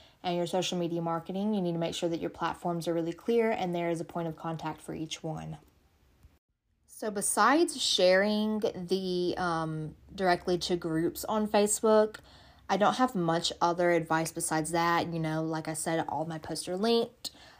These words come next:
um, and I can communicate directly through the business suite. So I don't need to do much more on my Facebook,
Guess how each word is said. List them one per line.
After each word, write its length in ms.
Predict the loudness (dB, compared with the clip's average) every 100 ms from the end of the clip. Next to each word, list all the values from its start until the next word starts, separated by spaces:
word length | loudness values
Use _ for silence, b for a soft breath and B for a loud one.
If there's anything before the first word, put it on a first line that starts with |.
| _
um, 320 | 0 2 2 -2
and 120 | -4
I 140 | -4
can 240 | -4 -4 -6
communicate 840 | -6 -4 -2 -4 -2 0 0 -2
directly 440 | -4 -4 -2 -2
through 180 | -2 -2
the 80 | -2
business 400 | -2 0 2 0
suite. 500 | 0 0 0 -4 -10 B B B B
So 140 | 0
I 80 | 4
don't 160 | 4 4
need 140 | 4
to 100 | 6
do 160 | 6 6
much 320 | 6 4 2
more 400 | 2 4 4 4
on 160 | 2 2
my 140 | 2
Facebook, 720 | 2 0 0 2 4 4 2